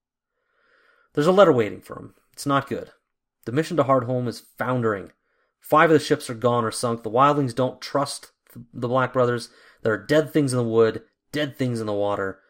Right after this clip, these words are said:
The wildlings eat their own dead and won't go with them. Pike needs help.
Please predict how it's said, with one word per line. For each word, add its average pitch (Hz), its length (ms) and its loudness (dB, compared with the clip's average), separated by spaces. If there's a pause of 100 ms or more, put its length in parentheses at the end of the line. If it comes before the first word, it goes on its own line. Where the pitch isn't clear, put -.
(280)
The 120 80 -8
wildlings 143 520 4
eat 170 180 -8
their 120 160 4
own 101 140 -2
dead 98 200 -8
and 104 100 -8
won't 151 220 -2
go 127 120 2
with 110 260 -2
them. 104 240 -6 (640)
Pike 120 360 -6
needs 107 280 -8
help. 90 300 -12